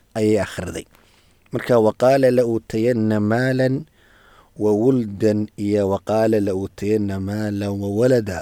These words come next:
Labadaba ardayda waa loo akhrin karaa, laakiin shardigu waxa weeyaan in mucallimkan qiraa'ada siinaya labaad, labada qiraa'o isku si u yaqaano weeyaan. Tan saddexaad ee uu sheekhu leeyahay waa xirmun calaa qaryatinna, wuxuu uga jeedaa waxa weeyaan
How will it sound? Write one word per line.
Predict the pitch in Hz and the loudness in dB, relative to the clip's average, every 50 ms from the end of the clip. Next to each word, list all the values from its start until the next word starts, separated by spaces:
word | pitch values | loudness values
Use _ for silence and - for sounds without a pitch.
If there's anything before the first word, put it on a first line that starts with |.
| - _ _ _ _ _ _ _ _ _ _ _ | -12 _ _ _ _ _ _ _ _ _ _ _
Labadaba | - 98 104 107 120 127 117 110 107 113 95 | -12 -8 -4 0 0 2 2 2 0 -2 -4
ardayda | 95 90 95 113 117 110 98 | -6 -6 -4 -2 0 0 0
waa | 95 98 98 95 | 0 0 -2 -2
loo | 104 117 117 | -2 -4 -4
akhrin | - - - 123 123 | -4 -4 -4 -4 -4
karaa, | - - 120 117 113 107 | -4 -2 -2 0 0 -2
laakiin | 87 90 90 - - 95 90 | -2 -6 -10 -10 -12 -12 -12
shardigu | - - - 123 120 120 120 110 110 | -6 -2 -2 -2 0 -2 -4 -4 -4
waxa | 110 - - | -4 -6 -6
weeyaan | 101 101 110 117 120 120 123 123 131 135 - _ _ _ _ _ _ _ _ _ _ _ _ - | -4 -2 0 0 0 0 0 -2 -4 -8 -10 _ _ _ _ _ _ _ _ _ _ _ _ -6
in | 98 107 110 104 | -4 -2 0 0
mucallimkan | 101 101 87 - - 120 123 113 113 110 107 - - 110 104 | 0 -2 -4 -2 -2 0 2 2 0 0 -2 -4 -4 -4 -4
qiraa'ada | - - 98 95 98 92 87 104 113 104 98 | -4 -6 -8 -6 -6 -4 -2 -2 -2 -2 -2
siinaya | - - - 107 110 117 110 104 98 98 101 104 104 | -6 -6 -4 -2 0 0 0 0 0 0 0 0 0
labaad, | 101 98 92 87 92 104 110 117 127 - _ _ _ _ _ _ _ _ _ - | 0 0 -2 -2 -2 -2 -2 -2 -4 -10 _ _ _ _ _ _ _ _ _ -10
labada | 98 95 101 117 120 110 104 | -6 -2 0 2 2 2 0
qiraa'o | - - 107 104 104 104 104 104 | -2 -2 -2 -2 0 0 0 0
isku | 101 - - - | -2 -4 -6 -8
si | - - 139 | -6 -4 -2
u | 127 117 | 0 0
yaqaano | 107 101 95 - 87 90 92 95 98 92 | 0 -2 -2 -4 -8 -8 -6 -6 -6 -6
weeyaan. | 87 85 80 - - - - - _ _ _ _ _ _ - | -6 -8 -10 -10 -12 -14 -18 -20 _ _ _ _ _ _ 4
Tan | - 175 160 | 4 6 6
saddexaad | - 170 147 139 147 - - 139 151 160 151 | 8 6 6 6 6 4 8 10 10 10 12
ee | 151 151 147 | 10 8 8
uu | 139 123 | 8 6
sheekhu | - - 165 - - - 131 | 4 4 4 4 4 2 4
leeyahay | 131 143 147 139 135 123 127 135 | 4 6 8 8 6 6 6 6
waa | 135 123 120 104 - | 6 6 6 4 2
xirmun | - - - 147 156 147 135 127 117 117 117 117 113 | -2 0 4 4 4 4 4 2 2 2 2 0 -2
calaa | - 107 107 107 110 107 107 | -2 0 0 2 4 4 2
qaryatinna, | - - 143 139 135 127 117 113 107 - - - 123 117 110 110 113 113 | 2 2 2 2 2 2 2 0 -2 -2 -2 -2 0 0 0 -2 -2 -4
wuxuu | 113 92 - 107 | -6 -6 -8 -4
uga | 104 127 | -2 -2
jeedaa | - - - 107 98 98 101 | -2 -2 -2 -4 -4 -4 -6
waxa | 104 - - 101 | -8 -8 -8 -6
weeyaan | 98 104 107 110 117 120 123 131 135 | -4 -2 -2 -2 -2 -4 -4 -6 -6